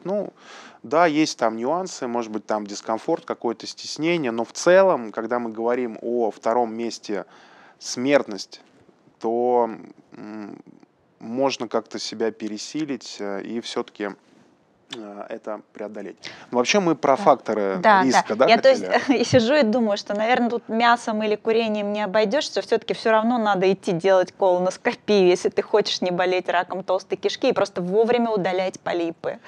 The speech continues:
Speaker 1: Сто процентов.
Speaker 2: Мгм.
Speaker 1: Ам, красное мясо. Ам, воз, классификация воз, э, канцерогены, они говорят о том, что да, это, ам, скорее канцероген, скорее обладает канцерогенным,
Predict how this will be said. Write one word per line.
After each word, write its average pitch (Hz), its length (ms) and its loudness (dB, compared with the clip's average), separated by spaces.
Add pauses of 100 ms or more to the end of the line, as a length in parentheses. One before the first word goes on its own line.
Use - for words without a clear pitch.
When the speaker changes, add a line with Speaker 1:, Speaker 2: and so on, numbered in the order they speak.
(360)
Speaker 1:
Сто - 260 -2
процентов. 113 600 -6
Speaker 2:
Мгм. 190 500 -10 (280)
Speaker 1:
Ам, 120 640 0 (200)
красное 156 420 0
мясо. 135 440 -4 (380)
Ам, 110 540 -10 (120)
воз, 160 600 0
классификация - 760 -2
воз, 151 500 -2
э, 113 500 0 (120)
канцерогены, 117 760 -2
они 131 200 -2
говорят 120 340 0
о 110 60 -2
том, 131 200 -4
что 110 560 -2
да, 135 360 2
это, 120 680 0 (260)
ам, 104 480 -10 (460)
скорее 131 360 2
канцероген, 113 640 -2
скорее 120 320 0
обладает 113 400 -2
канцерогенным, 110 800 -10